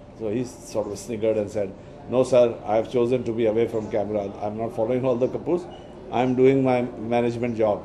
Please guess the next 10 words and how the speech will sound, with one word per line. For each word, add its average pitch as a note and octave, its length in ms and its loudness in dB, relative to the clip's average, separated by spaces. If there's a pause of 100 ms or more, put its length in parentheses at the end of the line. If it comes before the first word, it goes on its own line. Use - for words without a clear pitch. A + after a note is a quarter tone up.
in A2 260 -4
Dubai." G#2 320 -2 (600)
I G2 80 -6
said, C3 200 -4
"Good." F#3 220 2 (420)
Uh, F#2+ 360 -8
then E3+ 260 0
later D3+ 300 4
on, E3 380 4 (640)
when, C#3 300 4